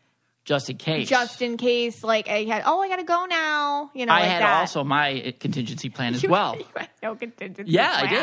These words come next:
Speaker 1: did. Yeah, no, I did. I had someone on, I had my pager.
Speaker 2: You never had a
Speaker 1: <laughs>
Speaker 2: pager.
Speaker 1: Yeah, I had my pager, and if they s-,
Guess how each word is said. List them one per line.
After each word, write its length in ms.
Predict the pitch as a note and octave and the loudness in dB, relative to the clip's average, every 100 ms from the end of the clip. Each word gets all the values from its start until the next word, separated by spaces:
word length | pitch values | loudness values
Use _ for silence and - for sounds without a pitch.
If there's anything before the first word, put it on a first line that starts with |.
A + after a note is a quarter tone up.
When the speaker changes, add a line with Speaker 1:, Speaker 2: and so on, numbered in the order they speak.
| - | 0
Speaker 1:
did. 20 | |
Yeah, 200 | D4+ D#3+ | 0 0
no, 140 | G#3 | 0
I 180 | D#3 C#3 | 0 0
did. 160 | F#3 D#3 | 0 0
I 80 | D3 | 0
had 200 | E3 - | -2 -2
someone 300 | F3 D#3+ D3+ | -2 -2 0
on, 420 | C#3 C3 B2 A#2+ | 2 2 0 -4
I 60 | C#3 | -4
had 120 | D3 | -2
my 80 | C3 | -2
pager. 560 | - F3 F3+ A2+ C3+ - _ - - - - _ | -2 -4 -2 -2 -4 -8 _ -20 -20 -20 -20 _
Speaker 2:
You 120 | G4 A#4 | 0 2
never 320 | B4 B4 - | 2 0 2
had 100 | - | 2
a 40 | |
Speaker 1:
<laughs> 80 | - | 4
Speaker 2:
pager. 480 | A#4 A#4 - - - | 2 2 0 2 4
Speaker 1:
Yeah, 80 | G3+ | 6
I 20 | |
had 220 | B3+ F#3+ | 4 2
my 80 | D4+ | 0
pager, 640 | - A3+ D4+ B3+ D#3 C#3+ - - - | 2 0 0 2 0 0 -4 -12 -2
and 100 | E3 | 0
if 120 | D#3+ | 0
they 160 | F3 E3 | 0 -2
s-, 160 | - | -4